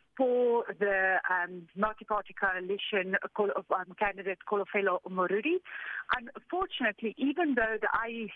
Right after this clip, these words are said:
C's, um, own information says that they will, that they accept ballots with a number on, the I E C caved under pressure from the A N C and the E F F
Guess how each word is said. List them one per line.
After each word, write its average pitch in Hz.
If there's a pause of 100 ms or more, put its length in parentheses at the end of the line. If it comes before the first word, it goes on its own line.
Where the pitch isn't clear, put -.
(160)
C's, 208 (300)
um, 185 (420)
own 302 (160)
information 190 (160)
says 226 (300)
that 190
they 196
will, 202
that 190
they 214
accept - (140)
ballots 185 (100)
with 180 (180)
a 202
number 180
on, 220 (500)
the 202
I 302
E 339 (100)
C 247 (100)
caved 247 (100)
under 208
pressure 233
from 196
the 208
A 214
N 202 (100)
C 202
and 185
the 190
E 202
F 185
F 254